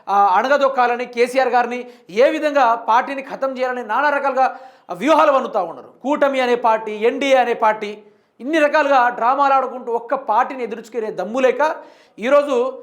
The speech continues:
కేంద్ర పార్టీలు కూడా తలకిందులైతా ఉన్నాయి కేసీఆర్ గారి వ్యూహాలను ఇప్పటిదాకా ఆలోచించుకోలేకపోతున్నాయి. అటువంటి ఢిల్లీ పెద్దలు దిగొచ్చి కూడా ఢీకొట్టలేకపోతున్నారు కేసీఆర్ గారిని.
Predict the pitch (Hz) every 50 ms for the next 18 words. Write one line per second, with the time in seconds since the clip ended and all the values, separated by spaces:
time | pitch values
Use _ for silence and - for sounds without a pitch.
0 | - - _ _ _ _ - 220 254 302 311 320 311 294 - - 240 285 285 320
1 | 311 302 302 269 240 202 147 - - - - - 262 311 302 302 311 320 311 302
2 | 294 285 294 285 269 262 254 254 254 247 - 233 247 254 254 254 254 233 233 233
3 | 208 185 202 247 247 220 240 240 220 214 220 233 214 214 208 175 180 175 196 214
4 | 196 196 190 - 180 180 175 151 147 151 147 - - 120 107 - _ _ _ -
5 | 170 - 247 285 294 294 262 - - 220 247 277 339 339 339 339 311 320 311 277
6 | 262 277 269 285 285 285 285 233 262 269 262 220 208 226 - - - - _ _
7 | _ _ _ 160 143 254 320 302 339 302 302 285 277 269 262 269 254 247 226 233
8 | 220 214 196 - 202 220 214 - 202 190 170 135 123 113 107 -